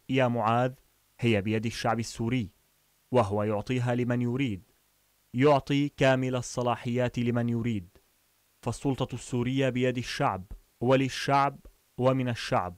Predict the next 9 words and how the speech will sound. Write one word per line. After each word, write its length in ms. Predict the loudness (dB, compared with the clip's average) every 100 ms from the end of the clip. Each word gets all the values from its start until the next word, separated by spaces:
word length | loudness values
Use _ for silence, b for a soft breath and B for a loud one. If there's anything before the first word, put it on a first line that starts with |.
| -16 -20 _ _ _ _ _ 4
ومرفوضة 920 | 6 4 2 4 4 2 0 -2 -6 _ -4
مبادرتك 960 | 2 4 4 2 0 -4 -4 -2 -2 -6 _ _ -4
من 180 | -2 0
قبل 300 | -2 -4 -4
الشعب. 420 | -4 -2 -2 -4 -14 -20 _ _ _ _ _ _ 0
هذه 340 | 2 2 0
العينة 460 | 2 2 0 0 -2
من 220 | -2 -2
مبادرتك 760 | 0 0 2 0 -2 -8 -14